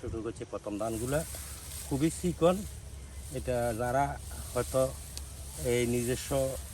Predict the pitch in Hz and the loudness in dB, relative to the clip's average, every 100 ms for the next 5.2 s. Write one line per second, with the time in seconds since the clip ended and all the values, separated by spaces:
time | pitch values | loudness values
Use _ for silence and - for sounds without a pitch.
0 | - - - - - - - 117 - 123 | -10 -10 -6 -4 -4 -2 0 0 0 2
1 | 131 139 143 123 110 131 131 120 127 - | 4 6 4 2 0 0 2 0 -2 -2
2 | 170 127 110 131 - 135 123 123 123 120 | 0 2 2 2 0 -2 0 0 0 -2
3 | 117 113 120 127 123 120 117 123 120 - | -2 -2 0 0 0 -2 -2 -2 -4 -6
4 | - - - - - - 123 117 123 117 | -12 -12 -12 -12 -12 -10 -2 2 2 4
5 | 127 | 0